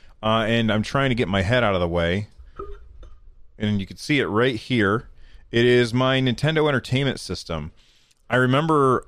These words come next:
unwrapping that, and I was just blown away, and, uh, I had so much fun with that thing. Um, my, my, I, you know, my parents were divorced, so I went back and forth between their houses and stuff, and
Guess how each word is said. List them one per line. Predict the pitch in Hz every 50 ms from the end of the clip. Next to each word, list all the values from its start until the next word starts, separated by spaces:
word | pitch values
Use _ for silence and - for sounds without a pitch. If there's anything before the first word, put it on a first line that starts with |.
| - -
unwrapping | - 131 127 127 131 127 117 - 120 107 104
that, | 104 104 98 98 98 -
and | 104 101 101
I | 104 101
was | 101 101
just | - 107 98 - - -
blown | 117 117 120 120 127 127 120
away, | 110 101 98 95 95 92 90 90 87 -
and, | - 101 101 98 95 95 90
uh, | 92 90 87 87 85
I | 85 90
had | 98 110 98 -
so | - - - - 120 117 120 120
much | 120 117 110 104 - -
fun | - 110 104 101 101 98
with | 98 90
that | 90 92 87 87
thing. | - - 98 92 87 85 85 - - - - - - - - - - _ - _ -
Um, | 104 107 104 101 98 95 92 85 - - - - - - - - - -
my, | 139 131 120 113 113
my, | 113 113 117 113 110 110 101 101 - - _ _ _ _ - - - _ - _ _ _ _ _ _ _ -
I, | 127 127
you | 123 - - 143 135
know, | 131 117
my | 117 117 113
parents | - 131 147 151 151 151 - -
were | 135 127
divorced, | 117 110 95 104 107 107 107 101 - -
so | - - 113 107
I | 107 110
went | 110 117 120 110 - - - 113
back | 104 117 113 117 113 -
and | 127 107
forth | - - 113 113 107 - -
between | 107 98 - 120 113 110
their | 104 92
houses | 90 104 107 107 104 - 101 90
and | 98 95 92
stuff, | - - 101 95 92 -
and | - 95 95 92